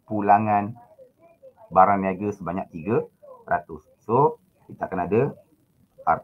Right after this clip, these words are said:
M one thousand, nilai yang asal. Kita tolakkan dulu dengan pulangan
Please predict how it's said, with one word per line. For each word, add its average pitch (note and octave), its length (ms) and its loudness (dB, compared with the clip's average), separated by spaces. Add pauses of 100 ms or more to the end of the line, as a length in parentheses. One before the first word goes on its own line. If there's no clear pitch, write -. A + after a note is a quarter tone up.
M A2+ 320 -2 (640)
one C#3 240 2
thousand, G2 560 2 (560)
nilai G2+ 400 6
yang - 80 -12
asal. F#2+ 400 0 (1000)
Kita - 160 -14
tolakkan D#3 480 6
dulu G2+ 160 -2
dengan A2 320 0
pulangan G2 560 2